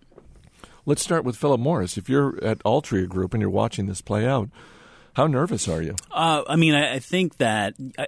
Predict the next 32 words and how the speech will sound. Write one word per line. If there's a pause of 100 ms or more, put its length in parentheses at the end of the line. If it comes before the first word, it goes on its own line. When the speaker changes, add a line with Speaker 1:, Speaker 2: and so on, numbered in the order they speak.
Speaker 2:
I
would
be
a
little
bit
more
nervous
probably
just
to
the
overall (600)
sort
of
longer-term
market
dynamics
at
play
here.
I
mean,
what
we're
seeing
is
really
the
consolidation
in
this